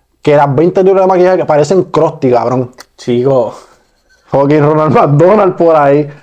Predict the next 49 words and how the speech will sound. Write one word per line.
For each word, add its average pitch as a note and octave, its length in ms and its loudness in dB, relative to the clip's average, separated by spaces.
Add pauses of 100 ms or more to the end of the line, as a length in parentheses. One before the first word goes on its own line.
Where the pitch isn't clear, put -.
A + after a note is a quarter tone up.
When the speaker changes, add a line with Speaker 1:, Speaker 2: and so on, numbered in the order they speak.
Speaker 1:
Papi, C#3+ 280 0
¿en D#3+ 200 0
serio? C#3+ 920 0 (420)
No C3+ 140 -2
me D3+ 140 0
gusta E3+ 240 0
esa F3+ 120 -2
pendeja, C3+ 680 0
no B2 80 -8
me B2+ 80 -4
gusta C3 180 -4
esa D3+ 100 -4
pendeja, C3 380 -6
en C3 80 -12
verdad. - 340 -10 (400)
Yo C#3 100 -2
prefiero F3+ 360 0
verte F3 800 0 (420)
todas D3+ 260 2
las F#3 80 -2
espinillas F#3 380 0
que F#3 160 -4
tienes F3 240 -2
en E3+ 100 0
la E3+ 140 0
cara F3 600 0
a, - 180 -10 (1300)
a C3 160 0
ver D#3 320 0 (140)
las D#3+ 220 0
libras, D3+ 360 2
veinte D#3 240 0
libras F#3 220 0
de F#3 60 2
maquillaje F#3+ 500 0
y, D#3+ 240 2
y D#3 40 2
las D3 100 2
Speaker 2:
Pero G3 140 2
también G3+ 260 0
Speaker 1:
espinillas. B3 80 0
Speaker 2:
eso B3 80 0
tiene A#3+ 160 -2
que G#3+ 80 2
ver G3+ 140 0
quién F3+ 140 -4
se F#3+ 60 -4
está F#3 140 -4
maquillando. B2+ 600 -4